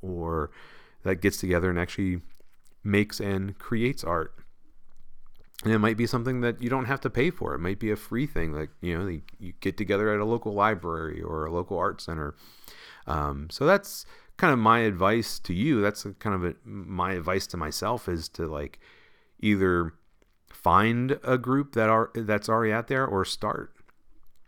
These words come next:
a new community, to start a, a new group. Um, so yeah, this, this episode is a little bit different than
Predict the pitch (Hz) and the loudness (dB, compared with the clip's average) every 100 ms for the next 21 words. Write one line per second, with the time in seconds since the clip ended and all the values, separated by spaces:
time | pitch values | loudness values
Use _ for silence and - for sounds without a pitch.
0 | _ - - - 95 87 85 82 80 76 | _ -20 -16 -4 -2 0 -2 -2 -4 -4
1 | 73 76 - 90 - 107 123 - 85 78 | -6 -8 -10 -10 -6 -2 -2 -6 -8 -8
2 | 78 - 78 76 78 78 78 76 101 - | -8 -10 -10 -10 -8 -6 -6 -8 -12 -20
3 | - - 80 69 - - - - - - | -14 -6 -4 -4 -6 -2 -2 -2 -10 -18
4 | - - 80 78 67 67 71 - - - | -20 -8 -6 -6 -8 -10 -12 -16 -20 -20
5 | - - 156 139 - - - - 180 165 | -18 0 4 4 2 -8 -18 2 4 6
6 | 156 160 - - 156 156 - 135 - - | 4 0 -2 -4 -2 -2 -6 -10 -12 -14
7 | - 139 143 143 - 131 127 127 127 117 | -4 -2 2 0 2 2 2 4 2 0
8 | - - - - - 131 120 127 131 123 | -6 -12 -14 -20 -8 0 2 4 4 2
9 | 110 120 135 120 - 113 110 107 | 2 0 2 -2 -2 0 0 -2